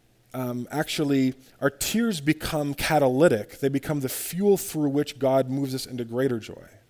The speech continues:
"Those who sow with tears will reap with songs of joy. Those who go out weeping, carrying seed to sow, will return with songs of joy,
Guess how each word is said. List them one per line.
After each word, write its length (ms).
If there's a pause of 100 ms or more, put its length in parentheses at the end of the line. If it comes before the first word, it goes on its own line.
(2500)
"Those 240
who 80
sow 340
with 240
tears 480
will 180
reap 280
with 180
songs 380
of 120
joy. 360
Those 280
who 80
go 220
out 80
weeping, 560
carrying 400
seed 380
to 80
sow, 520 (1000)
will 160
return 760 (180)
with 180
songs 380
of 100
joy, 460